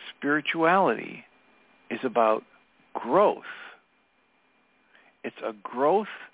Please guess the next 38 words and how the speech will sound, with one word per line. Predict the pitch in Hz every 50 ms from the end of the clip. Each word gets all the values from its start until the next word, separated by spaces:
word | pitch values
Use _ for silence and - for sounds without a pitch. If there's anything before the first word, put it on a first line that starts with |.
| _ _ _ _ _ _ _ _ _ _ -
of | 123 120 120 135
what | 143 147 135
actually | 123 117 110 107 - - - 117 113 120 123
is, | 147 156 127 107 - - _ - - - _ -
the | 127 131 123
expansion | 120 - - - - - _ - 180 190 214 240 262 247 - - - 110 117 120 113
that | 127 123 - -
transcends | - 139 131 131 131 127 - - - 214 226 196 160 143 123 - -
the | 123 110 - - -
forms | 202 220 226 190 131 110 113 117 110 -
with | 123 120 113 -
which | - 135 127 - - -
we | 123 113 110
play. | - - - 190 185 156 - - - - - - _ _ _ _ _ _ - - - - _ -
For | - 170 170
it | 160 151
is | 143 127 120
not | 147 160 180 202 196
a | 180
growth | 131 - - 127 147 147 131 123 - - - _ - - - _ - - -
strictly | - 160 160 - - 147 127 117
in | 123 123
the | 120 113
realm | 117 120 120 120
of | 123 117 104
ideas | 107 107 110 - - 120 123 127 120 120 110
or | 107 110 - -
actions. | - 143 180 196 - - - 98 104 104 - - - - _ _ _ _ - _ _ _ _ _ _ _ _ _ _ _ - _ _ _ _
It's | - - -
not | 107 104 110 113
a | 110
growth | 98 - 107 120 120 120 113 113 - - - - - - _ _ -
in | 117 117
the | 117 113
realm | 110 117 117 117 113 113 110
of | 110 101
the | - - - -
physical. | 208 214 202 165 175 - - - - -